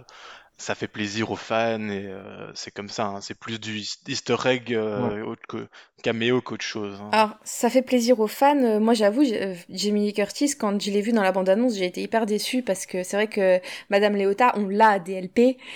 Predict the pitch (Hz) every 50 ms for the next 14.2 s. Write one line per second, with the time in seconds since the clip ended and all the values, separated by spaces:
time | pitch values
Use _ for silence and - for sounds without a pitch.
0 | - - - - 220 202 - 226 226 - - - 294 302 294 269 240 220 208 -
1 | - - - - - - - - - 214 226 226 220 254 294 - 294 247 - 240
2 | 214 214 220 277 302 311 294 269 233 240 254 277 285 311 302 285 262 254 262 220
3 | 214 180 208 220 220 208 208 220 233 285 277 240 208 208 208 247 240 247 208 208
4 | - - - - 233 220 226 262 262 220 214 - 233 202 202 196 202 214 247 277
5 | 302 302 - - - - - - - _ 254 277 302 302 - - 208 190 - -
6 | 262 254 320 285 294 - 294 285 277 262 311 311 - - _ _ - - - -
7 | - 269 262 254 247 262 262 262 262 262 262 285 277 269 254 - 226 226 220 226
8 | - 269 269 - - - 233 226 226 240 240 240 294 262 226 226 226 226 233 226
9 | 262 254 - - - 294 277 277 294 294 294 294 - - - _ - - 247 233
10 | 233 226 240 247 247 - 269 254 247 254 262 262 262 262 240 226 233 220 220 214
11 | 214 - - 240 233 226 220 220 - _ _ _ - - - _ - 240 233 -
12 | - 247 220 214 247 220 202 208 208 - 185 180 - _ - - - - 120 120
13 | 123 135 123 127 135 127 - 127 120 117 110 107 107 - - - 117 110 110 104
14 | 101 98 95